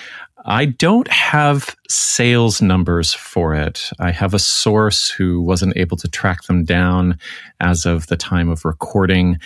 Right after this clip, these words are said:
uh, but I'll post them to the show notes when I get them. I can say that in the sort of, um, you know, buzz around the work that, uh, people will say that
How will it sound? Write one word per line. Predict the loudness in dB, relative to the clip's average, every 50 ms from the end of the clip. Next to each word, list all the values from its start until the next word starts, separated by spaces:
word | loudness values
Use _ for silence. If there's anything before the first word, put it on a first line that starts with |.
| -12 -16 -16 -16 -18 -10 _
uh, | -2 0 2 2 2 0 0
but | 0 0 0 0
I'll | 0 0 -2
post | -2 0 0 0 0 2 2
them | 0 0
to | 0 0
the | 0 0
show | 0 0 0 2 2 2
notes | 2 2 0 0 -2 -2
when | 0 0
I | 0 0
get | 0 0 -2 -2 -2 0
them. | 0 0 2 2 2 2
I | 0 -2
can | -2 -4 -4 -2 0 2 4 4 4 2
say | 2 0 -2 -2 0 0 2 2 4 4 2 2
that | 2 0 0 2 2 2 0 -2 -6 _ -2
in | 0 2 4 4 4 2 2
the | 0 0 0 2 2 0 0 -2 -2 -4 -8 -18 -20 -20 -20 -20 _ _
sort | -8 -4 0 0 2 2
of, | 2 0 -2 -4 -8 -12 -16 -18 -16 _
um, | -4 -2 0 2 2 2 2 0 0 0 -2 -4 -4 -8 _ -8
you | -4 0
know, | 0 2 0
buzz | 0 0 2 2 4 4 4 2 0 0 0
around | -2 0 0 0 2 2 4 4 4 4 4 2
the | 2 0
work | 2 2 2 2 2 0 -2 -4 -6 -8 -10 -10 -14 -16 -20 -20 -20 -20 -20 -12 -8
that, | -6 -2 0 0 2 2 0 0 -2 -4 -8 -8 -8 -10 -14 _ _ -6
uh, | -4 -4 -4
people | -2 -4 -4 -2 0 0 0
will | 0 0 0
say | 0 -2 -2 0 0 0 2 0 0
that | -2 -2 -2 -2 -2 -4